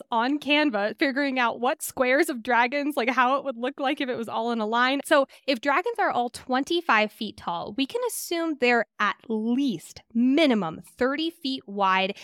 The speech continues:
if they have their wings relaxed to their sides. Not, like, stretched out by any means, but at least, like, a little relaxed on the side. Then we'll say about, you know, fifteen feet in between them, you know, our dragons like a little bit of wiggle room.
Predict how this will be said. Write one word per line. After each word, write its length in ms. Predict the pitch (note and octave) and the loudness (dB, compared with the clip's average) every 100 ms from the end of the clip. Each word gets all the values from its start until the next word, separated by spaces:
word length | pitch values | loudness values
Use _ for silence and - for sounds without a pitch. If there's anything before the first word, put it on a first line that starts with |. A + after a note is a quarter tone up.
| - - | -8 0
if 240 | C4+ - | 0 2
they 100 | E4 | 0
have 260 | C#4+ A#3+ A3+ | 4 2 0
their 120 | G#3 | -6
wings 400 | G3 G3 F#3+ - | -4 -6 -8 -10
relaxed 460 | F3+ F3 F3+ - | -10 -8 -10 -12
to 80 | - | -14
their 160 | F3 F3 | -12 -10
sides. 360 | - - - | -8 -10 -6
Not, 300 | A3+ A3+ C#4 | -2 0 0
like, 200 | F#4 F4 _ | 0 -2 _
stretched 500 | - - C4+ B3 - | -12 -4 0 0 0
out 240 | G#3 F#3+ A3 | 0 0 0
by 140 | B3+ | -2
any 240 | C#4 D4+ D#4 | 0 -2 -2
means, 340 | F4 F4+ F4 _ _ - | -2 -4 -8 _ _ 0
but 120 | A#3+ | 0
at 100 | - | 2
least, 180 | A#3+ A#3+ | -2 -2
like, 120 | A#3 | -4
a 40 | |
little 200 | G#3 G3 | -4 -4
relaxed 440 | F#3+ F3 F3+ - F#3 | -6 -6 -8 -10 -12
on 120 | E3+ | -12
the 80 | F3 | -12
side. 360 | - - - - _ _ | -10 -10 -12 -16 _ _
Then 220 | A3 D#4 F#4 | 0 2 2
we'll 200 | A4+ A4+ | -4 -4
say 260 | D#4+ C#4+ | 0 0
about, 400 | A3+ A#3+ A3+ A3+ | 2 2 2 0
you 100 | E4+ | -4
know, 200 | F4 A3 | -4 -4
fifteen 500 | B3+ - A#4+ - A4+ | -4 -6 -4 0 0
feet 280 | F4+ C#4 C#4 | 0 -2 -2
in 120 | B3+ B3+ | -2 -2
between 340 | C4+ A#3 G#3 | -2 -2 0
them, 160 | A3 C4+ | 0 0
you 80 | |
know, 140 | G#3+ F#3 | -2 -2
our 120 | G#3 | -4
dragons 340 | G3+ F#3+ G#3 | -2 -4 -4
like 160 | A3 A3 | -8 -6
a 40 | |
little 180 | C4+ C4+ | -4 -2
bit 100 | D4+ | -4
of 80 | D4+ | -4
wiggle 260 | F#3 D#3+ F3 | -6 -6 -8
room. 300 | F3 F3+ | -6 -6